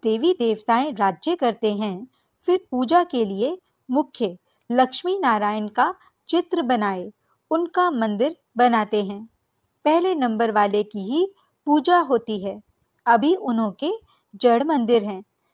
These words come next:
चैतन्य में जब राज्य करते हैं तो विश्व के मालिक हैं। भल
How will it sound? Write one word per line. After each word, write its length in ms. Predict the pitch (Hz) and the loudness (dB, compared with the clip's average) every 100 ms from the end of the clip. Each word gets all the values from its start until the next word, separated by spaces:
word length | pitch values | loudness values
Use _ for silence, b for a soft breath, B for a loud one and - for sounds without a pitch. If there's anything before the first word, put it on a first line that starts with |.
| _ - | _ 0
चैतन्य 540 | 277 262 285 339 370 | 2 2 0 0 -2
में 260 | 320 226 262 _ _ _ | -2 -4 -6 _ _ _
जब 220 | 311 339 226 | 0 0 4
राज्य 380 | 214 202 330 | 2 2 -2
करते 420 | 370 262 196 214 196 | 0 -2 -2 -4 -4
हैं 360 | 208 180 233 _ _ _ | -6 -8 -14 _ _ _
तो 160 | 339 339 | -2 0
विश्व 360 | 233 247 294 294 | 0 -4 -4 -4
के 260 | 311 349 _ _ _ 226 | -4 -8 _ _ _ 0
मालिक 440 | 226 220 330 - | 2 2 -2 -4
हैं। 180 | 190 185 _ _ _ _ _ 285 | -12 -12 _ _ _ _ _ 2
भल 160 | 320 | 2